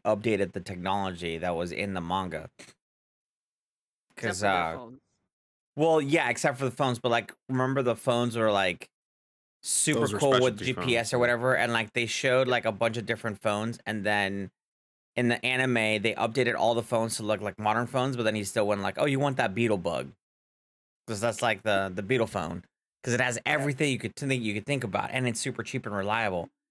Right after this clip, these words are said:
Speaker 1: And it's like a Nokia phone that doesn't break when you drop it. It's like one of those Nokia
Speaker 3: <laughs>
Speaker 1: bricks.
Speaker 3: Yes.
Speaker 1: Um,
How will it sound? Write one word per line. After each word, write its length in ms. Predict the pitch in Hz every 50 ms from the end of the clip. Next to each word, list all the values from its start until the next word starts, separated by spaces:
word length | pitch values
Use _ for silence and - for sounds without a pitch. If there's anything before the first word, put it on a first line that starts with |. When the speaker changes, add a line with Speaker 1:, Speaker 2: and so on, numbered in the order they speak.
| _ _ -
Speaker 1:
And 100 | 113 117
it's 100 | 120 113
like 140 | 143 131 -
a 60 | 127
Nokia 460 | 110 113 123 139 139 131 135 120 110
phone 260 | 107 - 110 104 98 98
that 100 | 98 98
doesn't 260 | 120 117 107 107 92
break 260 | - 113 117 110 -
when 80 | 104 95
you 100 | 92 95
drop 260 | 90 104 101 101 98
it. 120 | 98 85 82
It's 1200 | - _ _ _ _ _ _ _ _ _ _ _ _ _ _ _ _ _ _ _ _ _ - 110
like 100 | 110 113
one 80 | 117
of 60 | 110
those 140 | 104 104 98 104
Nokia 340 | 113 117 110 123 107 90
Speaker 3:
<laughs> 0 |
Speaker 1:
bricks. 340 | - - 87 87 - - - _ _ _ _ _ _ _ _ _ _ _ _ _ _ _ _ _ _ _ _ _ -
Speaker 3:
Yes. 400 | 87 82 76 78 113 127 - - _ _ _ _ _ _ _ _ _ _ _ _ _ _ _ _ _ _ -
Speaker 1:
Um, 520 | 98 104 104 101 98 92 90 90 90 92